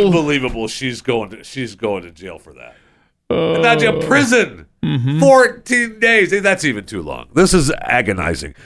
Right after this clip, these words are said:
Speaker 1: I just, I, what made me think about her and, uh, the rest of the scandal, I saw a big story over the weekend of some guy that gave, I think it was T C U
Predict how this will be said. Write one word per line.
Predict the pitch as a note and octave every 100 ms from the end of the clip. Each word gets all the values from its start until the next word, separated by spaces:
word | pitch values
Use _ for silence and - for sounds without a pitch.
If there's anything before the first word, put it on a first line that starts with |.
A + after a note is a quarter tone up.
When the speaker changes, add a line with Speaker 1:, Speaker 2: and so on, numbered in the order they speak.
| -
Speaker 1:
I | - E3
just, | C3+ A3+ A#3
I, | E3 D3+ D3
what | D#3
made | E3 F3
me | C#3
think | D3+ C#3
about | C3 A#2+
her | - B2+ B2 A#2+
and, | A2 G#2+ G2+
uh, | G2 F2+
the | F#2+
rest | A#2 G#2+
of | A2+
the | F#2+
scandal, | - A2 G#2 G#2 G2+ F#2+ _ _ -
I | G#2+
saw | - D3+ B2
a | G2+
big | F2+ C3+ G#2
story | - A#2 G#2+
over | G2+ G2
the | F2+
weekend | F#2 F2 F#2+ E2+
of | D2+
some | A2+ G#2+
guy | G2 F#2+ F2+ F2 F2 E2+ D#2+ _ _ _ _
that | F2+ F2 D2
gave, | D2 F#2+ G#2+ A2 G#2+ G2+
I | -
think | - - E3 D3+
it |
was | A2 F#2
T | - F#2+
C | - F2
U | D2+ C#2 G#1+